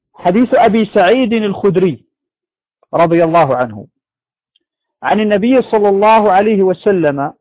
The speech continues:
قال: "ليس فيما أقل من خمسة أوسق صدقة"،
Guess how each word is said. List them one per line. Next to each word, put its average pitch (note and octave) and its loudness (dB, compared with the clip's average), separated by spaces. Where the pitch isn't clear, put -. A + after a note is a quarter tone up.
قال: G3+ 4
"ليس A#3 0
فيما G3+ 2
أقل F3+ 0
من F3+ -2
خمسة A3 0
أوسق A#3+ 0
صدقة"، D#3 -2